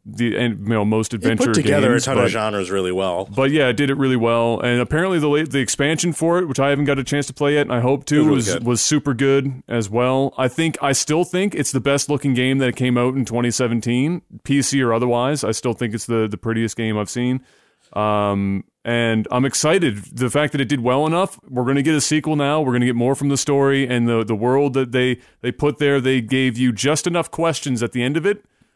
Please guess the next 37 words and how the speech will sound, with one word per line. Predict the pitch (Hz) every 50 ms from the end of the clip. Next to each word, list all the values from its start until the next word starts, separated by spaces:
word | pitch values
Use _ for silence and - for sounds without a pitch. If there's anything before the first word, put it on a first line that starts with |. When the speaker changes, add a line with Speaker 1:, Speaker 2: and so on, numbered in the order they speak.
| _ _
Speaker 1:
where | - 123 127
you're | 131 127
like, | 123 117 113 110 -
"Okay, | 131 135 113 - 120 104 92 92 - _ _ _ _ _ - _ _ _ _ _ _ _ _ _ -
yes, | 127 123 113 - - -
Speaker 2:
Horizon | 131 160 196 202 220 170
Zero | 135 147 147 139 139
Dawn | 131 127 123 117 117 110
to | 110
me, | 104 101 98 98
Speaker 1:
I'm | 101 104 110
on | 110 110 107
board." | 107 104 101 92 101
Speaker 2:
like, | 113 104 98 - _ - - _ _ _ _ _ _ _
when, | - 131 139 139 135 135 131 - - 127 127
this | 120 139 131 -
was | 156 143
when | 151 170 175 175
we | 170
were | 160
talking | - - 143 135 - 143 127
about | 120 117 110
the | -
Game | 104 110 113 113
of | 104
the | 101 98
Year | 92 98 101
stuff, | - - - 127 117 117 - - -
like, | 107 104 101 95 - - -
a | 113
while | 101 98 98 98 104
ago. | 113 113 127 127 135 135 - - - - - - _ _ _
Um, | 117 117 104 95 101 - _ _ _ _ _ _ _ _ _ _ _ _ _ _ _ _ _ _
when | - 135 131 123
I | 123 123
talk | - 151 151 151 -
about | 156 143 139 131 127 127